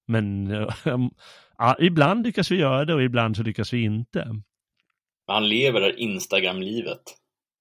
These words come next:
Speaker 1: Ja, kan du fatta Instagram-livet, ja, precis.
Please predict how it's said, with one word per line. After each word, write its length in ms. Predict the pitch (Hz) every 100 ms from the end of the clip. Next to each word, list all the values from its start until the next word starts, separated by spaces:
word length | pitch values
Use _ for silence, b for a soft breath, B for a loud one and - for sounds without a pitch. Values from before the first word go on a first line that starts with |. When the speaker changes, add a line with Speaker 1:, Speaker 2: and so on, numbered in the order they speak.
| _ _ _ _ -
Speaker 1:
Ja, 380 | 139 151 180 180
kan 180 | - 131
du 60 |
fatta 300 | 120 135 -
Instagram-livet, 840 | 131 107 104 98 104 110 139 127 -
ja, 100 | 92
precis. 720 | 110 - 143 107 - -